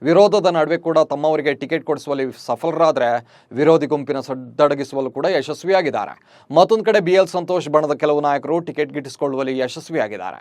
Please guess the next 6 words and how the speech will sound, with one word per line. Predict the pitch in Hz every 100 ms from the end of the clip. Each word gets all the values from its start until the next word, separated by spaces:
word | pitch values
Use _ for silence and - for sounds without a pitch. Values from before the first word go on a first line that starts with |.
| _ _ _ -
ಮೈಸೂರಿನಲ್ಲಿ | 139 190 208 240 202 196 196
ಹಾಲಿ | 151 180 175
ಸಂಸದ | 180 165 160
ಪ್ರತಾಪ್ | 156 139 160 -
ಸಿಂಹಗೆ | 170 156 147 156
ಹಾಗೂ | 147 143 180 208